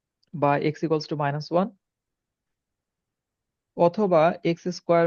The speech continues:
মাইনাস এক্স plus one equals to zero। এটা মিডল টার্ম দেখবা হয় না এখানে। তো যখন মিডল টার্ম ফ্যাক্টরাইজেশন হবে না, তখন সরাসরি তুমি সূত্রে চলে যাবা। ওই যে x equals to minus b plus minus root over b square minus four c divided by two a। তাহলে সুতরাং x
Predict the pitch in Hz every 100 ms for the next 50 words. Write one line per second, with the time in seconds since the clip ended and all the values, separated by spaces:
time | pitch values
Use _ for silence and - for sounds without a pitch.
0 | 160 151 151 151 180 190 196 - - 151
1 | 151 156 147 147 147 143 143 127 127 -
2 | 170 196 196 202 196 196 190 175 151 147
3 | 147 127 139 - - _ _ _ _ _
4 | _ _ _ _ 156 156 170 190 180 180
5 | 208 208 196 202 190 202 185 165 180 226
6 | 202 196 208 208 202 175 185 202 190 190
7 | 165 127 107 - _ _ _ _ _ _
8 | _ _ 185 160 147 160 160 185 175 170
9 | 170 160 156 160 143 156 151 151 151 156
10 | 147 147 - 151 147 143 147 - 147 143
11 | 143 151 143 143 139 139 135 - 139 135
12 | - - _ _ _ _ _ _ _ _
13 | _ - 147 160 170 202 190 160 208 -
14 | _ _ _ _ - 170